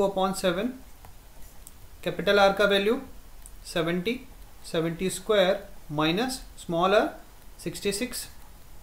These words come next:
स्क्वायर कर देंगे, एच का वैल्यू, एच का वैल्यू है सिक्सटी थ्री सेंटीमीटर, ओके। तो आप यहाँ पर रख देंगे सिक्सटी थ्री सेंटीमीटर। तो बच्चों इसके बाद देखिए यहाँ पर आपका ए स्क्वायर माइनस बी स्क्वायर का formula बनता है,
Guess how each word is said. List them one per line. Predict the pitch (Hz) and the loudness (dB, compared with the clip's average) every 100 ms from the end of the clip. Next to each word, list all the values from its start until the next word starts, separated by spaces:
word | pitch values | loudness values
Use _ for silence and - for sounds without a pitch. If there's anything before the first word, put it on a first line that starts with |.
| - - | -16 -14
स्क्वायर | - 170 165 | -2 0 2
कर | - 185 | 2 0
देंगे, | 190 202 226 - 160 | 0 -2 -6 -6 0
एच | 156 - | 0 2
का | 202 | 2
वैल्यू, | 202 202 226 - - - - - - 151 | 4 2 0 -4 -14 -18 -18 -18 -8 -4
एच | 151 | -2
का | 196 | 0
वैल्यू | 185 196 196 | 2 2 2
है | 202 226 | 2 -2
सिक्सटी | 185 - 190 | -4 -6 -4
थ्री | 196 | -2
सेंटीमीटर, | 196 185 180 190 190 208 233 - - 151 | -2 -2 -2 -2 -2 -4 -6 -10 -12 -8
ओके। | 151 196 - - | -8 -10 -14 -8
तो | 151 | -4
आप | 151 165 | -4 -2
यहाँ | 165 | -2
पर | 170 175 | -2 -2
रख | |
देंगे | 170 175 196 | -2 -4 -6
सिक्सटी | 170 - 170 | -8 -8 -2
थ्री | 175 | -2
सेंटीमीटर। | 175 175 175 175 175 240 - - - - - | -2 -4 -2 -2 -4 -6 -10 -16 -18 -18 -2
तो | 208 | 6
बच्चों | 226 226 269 | 6 6 2
इसके | 202 - 262 | 2 4 6
बाद | 233 233 233 - 175 | 10 10 8 -2 -4
देखिए | 180 247 220 | 0 2 2
यहाँ | 202 208 240 | 2 6 6
पर | 240 220 | 8 8
आपका | 202 202 214 | 8 6 4
ए | 220 185 208 | 6 4 4
स्क्वायर | - 214 208 | 4 6 6
माइनस | 190 185 202 180 | 4 2 0 0
बी | 185 | -2
स्क्वायर | - 185 185 | 2 4 6
का | 202 | 4
formula | 196 175 170 190 | 2 2 6 4
बनता | 175 180 196 | 4 2 2
है, | 139 123 | 2 -2